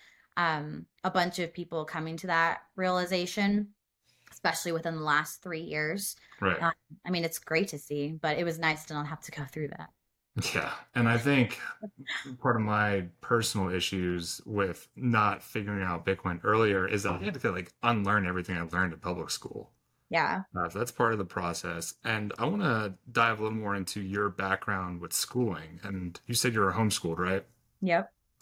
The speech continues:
Speaker 2: What was that like? And how do you think that shaped you into the person you are now?
Speaker 1: Yeah, so it was great. I mean, so my mom went to a bunch of homeschooling conferences to figure out, like, which curriculum would be best for us.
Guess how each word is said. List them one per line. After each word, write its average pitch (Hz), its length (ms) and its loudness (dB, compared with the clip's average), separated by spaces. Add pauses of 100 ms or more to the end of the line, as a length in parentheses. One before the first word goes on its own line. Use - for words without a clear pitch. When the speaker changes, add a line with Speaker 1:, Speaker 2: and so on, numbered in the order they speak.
(180)
Speaker 2:
What 170 100 2
was 262 140 4
that 107 260 0
like? 82 280 -8
And 101 80 -4
how 117 160 2
do 123 80 0
you 123 100 0
think 117 200 -4
that 95 140 -4
shaped - 380 -2
you 92 160 0
into 87 140 -2
the 87 80 -2
person 92 340 0
you 87 80 0
are 80 100 -2
now? 80 360 -4 (800)
Speaker 1:
Yeah, 214 200 2
so 190 260 -4
it 202 160 -4
was 269 140 -4
great. 160 460 -2
I 170 100 -6
mean, 170 420 -4 (220)
so 170 480 2 (240)
my 180 240 2
mom 170 540 4
went 170 300 0
to 170 320 -2
a 175 40 0
bunch 170 320 0
of 165 280 2
homeschooling 170 640 -4
conferences 151 640 -4
to - 80 -14
figure 165 300 -4
out, 151 180 2
like, 151 220 -6
which - 340 -6
curriculum 170 760 0
would 156 240 -4
be 156 280 -6
best 151 440 -4
for 160 100 -2
us. 156 380 0